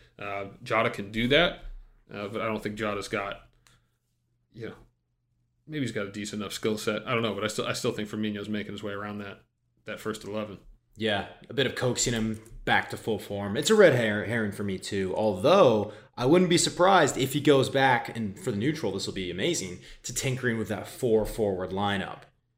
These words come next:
Speaker 2: which is kinda like a fuck it, throw them up on fifa four two four.
Speaker 1: Yeah.
Speaker 2: When you get, when you get all four of those guys rocking up
Speaker 1: Who'd,
Speaker 2: the front.
Speaker 1: who'd, who'd your midfield be? Fabinho and, and who?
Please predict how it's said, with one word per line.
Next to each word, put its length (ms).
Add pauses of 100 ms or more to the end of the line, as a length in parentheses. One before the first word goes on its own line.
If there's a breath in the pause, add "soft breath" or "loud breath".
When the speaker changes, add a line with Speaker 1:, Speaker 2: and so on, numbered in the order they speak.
(380)
Speaker 2:
which 160
is 80
kinda 280
like 360 (420)
a 60
fuck 340
it, 340
throw 240
them 140
up 180
on 160
fifa 540 (560)
four 300
two 260
four. 560 (1000 loud breath)
Speaker 1:
Yeah. 300
Speaker 2:
When 100
you 60
get, 200
when 120
you 60
get 440 (100)
all 140
four 240
of 40
those 200
guys 240
rocking 300
up 60
Speaker 1:
Who'd, 180
Speaker 2:
the 40
front. 160
Speaker 1:
who'd, 300
who'd 160
your 100
midfield 460
be? 260 (580)
Fabinho 720
and, 220
and 140
who? 320